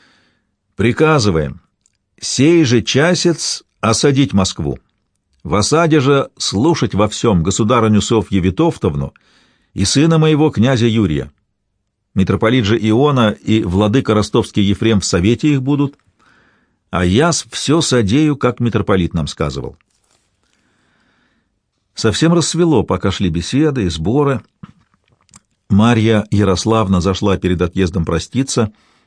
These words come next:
Василий Васильевич обнял ее и благословил, а она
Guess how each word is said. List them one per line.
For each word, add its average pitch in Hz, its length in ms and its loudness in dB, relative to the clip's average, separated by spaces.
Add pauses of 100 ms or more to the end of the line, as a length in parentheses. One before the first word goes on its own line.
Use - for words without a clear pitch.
(640)
Василий 95 340 -2
Васильевич 95 400 -2
обнял 113 320 0
ее 104 220 0
и - 100 -6
благословил, 82 760 -4
а 87 180 -4
она 113 360 0